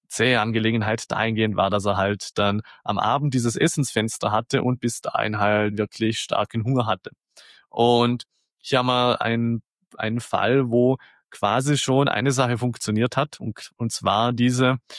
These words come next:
festgelegten Zeiträume für Mahlzeiten, ja, wo er sich dran orientieren konnte. Was nicht funktioniert hat jedoch, war eben dieses, äh, zwölf Stunden lange Durchhalten oder noch längere Durchhalten über den Tag hinweg. Und was wir dann einfach gemacht haben, ist,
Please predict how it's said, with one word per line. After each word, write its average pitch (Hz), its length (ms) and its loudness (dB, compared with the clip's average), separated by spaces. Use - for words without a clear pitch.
festgelegten 120 680 0
Zeiträume 104 560 0
für 104 120 -2
Mahlzeiten, 98 680 -2
ja, 101 160 0
wo 110 120 4
er 107 40 2
sich 110 160 0
dran 107 200 0
orientieren 107 440 2
konnte. 95 340 -2
Was 110 140 -4
nicht 185 220 2
funktioniert 151 460 0
hat 135 120 0
jedoch, 127 320 2
war 104 120 2
eben 110 200 0
dieses, 110 400 -2
äh, 107 240 2
zwölf 113 320 0
Stunden 120 640 -2
lange 117 500 2
Durchhalten 101 560 -2
oder 104 160 0
noch 110 220 0
längere 104 320 -2
Durchhalten 104 560 -4
über 98 160 -4
den 92 60 -8
Tag 104 260 -4
hinweg. 95 320 -6
Und 110 100 0
was 127 140 0
wir 143 80 4
dann 123 140 2
einfach 117 280 -2
gemacht 113 380 -2
haben, 104 280 2
ist, 120 360 2